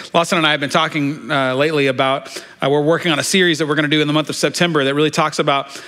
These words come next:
uh, the values that shape our church. Uh, and I'm excited to do that. But, but, but as we talk about that, uh, we also end up talking about where we can grow as a church family.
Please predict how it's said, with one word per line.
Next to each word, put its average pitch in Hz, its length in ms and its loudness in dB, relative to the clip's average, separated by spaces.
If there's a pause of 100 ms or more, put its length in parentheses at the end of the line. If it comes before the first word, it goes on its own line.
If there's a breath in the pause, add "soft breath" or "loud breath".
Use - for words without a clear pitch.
(140 loud breath)
uh, 139 160 0
the 143 140 0
values 165 640 0
that 170 280 -2
shape 175 360 0
our 165 120 2
church. - 680 -2 (360 loud breath)
Uh, 143 60 -2
and 143 320 2
I'm 160 60 0
excited 170 760 0
to 165 100 0
do 170 200 2
that. 131 280 0
But, 156 160 0
but, 185 140 2
but 190 80 0
as 208 160 0
we 220 80 0
talk 294 300 0
about 151 300 0
that, 139 280 0 (560 loud breath)
uh, 160 300 0 (440)
we 208 260 2
also 247 240 2
end 220 100 0
up 196 80 0
talking 220 260 0
about 208 240 0
where 208 160 2
we 226 100 0
can 196 140 0
grow 185 380 2
as 175 180 -2
a 151 40 -4
church 147 280 -2
family. 120 440 -4